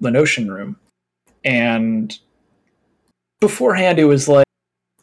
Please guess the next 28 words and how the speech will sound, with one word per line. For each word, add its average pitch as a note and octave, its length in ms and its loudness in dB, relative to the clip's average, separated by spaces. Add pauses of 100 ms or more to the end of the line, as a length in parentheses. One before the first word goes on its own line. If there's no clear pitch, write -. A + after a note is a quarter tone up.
eh, C4+ 280 2
you're F#3+ 240 0
in E3 120 -2
a D3+ 60 2
building, C3 520 -2
there's B2 240 -6
a C#3+ 40 -10
stone A#2 360 -10 (100)
pathway. A2+ 480 -12 (420)
And C#3 100 -4
then C#3 100 2
I C#3 40 0
was C#3 120 0
like, C3 200 -2
"Okay, D#3 240 0
cool. D3 240 -6
They've D3 140 -2
added F#3 200 2
these C3+ 180 -4
log A#2 400 -4
pillars, G#3+ 360 -2
so D3+ 100 -6
now D3 180 -4
I - 40 -4
can C#3 140 -6
pull D3+ 240 -2
off D3+ 200 -6
the C#3+ 180 -10